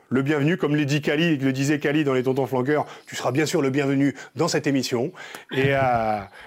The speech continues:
Et nous, on se retrouve, ben, la semaine prochaine. N'oubliez pas de partager cette émission sur les réseaux sociaux. Vous gagnerez un kit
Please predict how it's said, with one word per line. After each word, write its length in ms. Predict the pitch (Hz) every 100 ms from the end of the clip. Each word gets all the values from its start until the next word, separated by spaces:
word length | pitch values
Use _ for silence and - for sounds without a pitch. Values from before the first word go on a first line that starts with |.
| - -
Et 100 | 120
nous, 100 | 147
on 80 | 240
se 60 | 247
retrouve, 260 | 214 240
ben, 100 | 196
la 100 | 202
semaine 160 | 214 240
prochaine. 300 | 233 214 233
N'oubliez 260 | 226 220 220
pas 100 | 240
de 60 |
partager 320 | 233 208 214
cette 180 | 220 214
émission 360 | 214 208 175 214
sur 180 | 196 214
les 80 |
réseaux 180 | 196 190
sociaux. 320 | 175 160 214
Vous 120 | 214 196
gagnerez 400 | 196 190 190 - - -
un 180 | 196 202
kit 280 | - 226